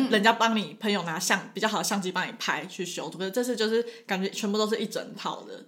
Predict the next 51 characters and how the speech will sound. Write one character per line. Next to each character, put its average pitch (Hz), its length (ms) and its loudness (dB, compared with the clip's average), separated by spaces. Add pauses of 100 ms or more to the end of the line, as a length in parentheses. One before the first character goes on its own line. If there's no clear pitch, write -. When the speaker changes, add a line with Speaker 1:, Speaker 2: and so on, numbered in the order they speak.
(140)
Speaker 2:
对。 202 120 -4 (380)
Speaker 1:
对。 - 200 -14 (200)
Speaker 2:
真 330 180 4
的 339 100 2
有 190 320 0 (300)
写 - 400 -4
真 202 300 -2
感 180 240 -4
一 185 100 -10
点。 180 280 -10 (220)
Speaker 1:
嗯。 220 380 6
Speaker 2:
以 226 100 0
前 233 240 0
就 302 100 0
真 269 200 2
的 254 80 6
很 247 200 0
像， 202 400 -2
哦， 180 400 -6
拿 196 140 -4
好 208 240 0
一 214 60 -4
点 202 100 -6
的 180 80 -6
相 196 260 -6
机 170 140 -14
帮 165 160 -6
我 - 60 -10
们 - 120 -16
拍 - 200 -8 (180)
照。 - 140 -8
Speaker 1:
嗯。 - 180 -18 (320)
而 427 80 2
且 539 80 4
我 285 140 10
后 - 120 6
来 311 100 10
发 311 120 8
现 320 140 2
拍 311 200 6
照 302 440 6
最， 294 240 8
最， 269 220 8
最 254 200 6
重 247 140 8
要 233 120 10
真 262 200 4
的 226 100 8
是 254 140 2
发 - 560 -2
欸 - 240 -12